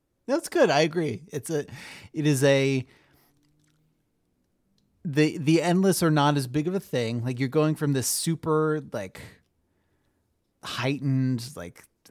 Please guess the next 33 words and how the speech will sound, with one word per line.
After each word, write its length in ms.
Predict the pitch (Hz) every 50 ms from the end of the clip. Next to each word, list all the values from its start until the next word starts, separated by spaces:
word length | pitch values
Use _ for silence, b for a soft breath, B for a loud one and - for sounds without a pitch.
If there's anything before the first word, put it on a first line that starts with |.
| _ _ _ -
thing 600 | - - - - 147 131 139 139 139 139 131 123
where, 200 | 117 104 107 110
like, 220 | 113 113 117 120
Dream 540 | 117 123 123 127 127 135 139 139 135 131 127
is 300 | 120 113 107 104 123 147
dealing 640 | 143 139 117 110 127 123 139 143 139 135 139 131 127
with 280 | 123 117 104 87 - - - _ b b b b b b b b _ _ _ _ - -
every 680 | 120 120 120 120 135 143 147 147 139 135 127 123 131 - _ _
supernatural 1300 | - - - - - - - - - 165 143 - 156 139 139 131 135 143 131 - 147 143 135 131 135 127 -
entity 440 | 139 135 127 139 131 143 143 139 127
who 120 | 135 131
could 160 | 120 127 -
possibly 480 | - - - 127 135 - - 127 135 139
wanna 260 | 127 127 139 139 135
move 260 | 131 127 139 143 127
into 200 | 135 131 127 139
hell. 380 | 117 92 110 123 139 139 143 139
Like, 220 | 131 131 123 123
it's 120 | 117 - -
this 180 | 135 117 - 127
really, 360 | 120 117 127 135 139 139 135
like, 340 | 123 123 113 107 - - _ _ _ _ b b b b b b b b b b _ _
I 60 | -
don't 80 | 143 160
wanna 100 | 170 151
say 140 | 139 147 120
high 240 | - - 131 143 135
fantasy, 540 | - - 165 160 156 147 151 143 - 165 147
but 120 | 135 135 123
it's 160 | 123 113 -
a 40 | 127
much 380 | 120 120 127 135 135 - -
more 500 | 135 131 123 123 123 120 117 113 110 98